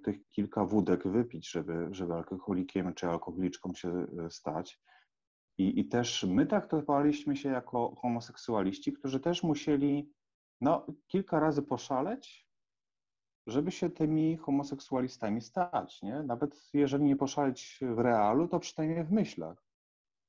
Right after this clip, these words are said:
Więc, więc tak się traktowaliśmy. E, i, i to,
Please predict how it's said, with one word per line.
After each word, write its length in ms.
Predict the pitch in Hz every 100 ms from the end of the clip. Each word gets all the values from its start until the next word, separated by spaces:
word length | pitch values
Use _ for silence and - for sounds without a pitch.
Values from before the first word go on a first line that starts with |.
| -
Więc, 220 | 117 107
więc 140 | 123
tak 140 | 143 139
się 100 | 143
traktowaliśmy. 960 | 131 - 123 107 95 95 123 147 202 - _ _ _ _ _ _ _ _ -
E, 360 | 113 107 104 -
i, 220 | 127 -
i 60 | -
to, 220 | 117